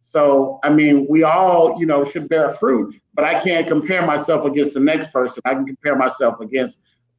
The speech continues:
God's standard, but then where he's really putting his finger at in my life. You know, I may have all these other problems or whatever, but he's got his finger in my life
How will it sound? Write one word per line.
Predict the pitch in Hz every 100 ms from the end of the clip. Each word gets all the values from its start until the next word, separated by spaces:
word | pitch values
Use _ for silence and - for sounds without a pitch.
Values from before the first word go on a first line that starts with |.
| _
God's | 156 180 220 -
standard, | - 208 208 120 113
but | 131 131
then | 147 143 143 - -
where | 131 156 156 139
he's | 175 180 151
really | 143 151 143
putting | 139 180 156
his | 165 165 -
finger | 165 147 147
at | 135 -
in | 139
my | 139 160
life. | 143 87 - - _ - _
You | 147
know, | 139
I | 135 175
may | 175
have | 156
all | 151 180 185
these | 175 -
other | 175 185 175
problems | - 185 202 170
or | 151
whatever, | 160 175 160 135
but | 143 143 - -
he's | 196 180
got | 180 160
his | 147
finger | - 180 156
in | 139
my | 147 190
life | 156 131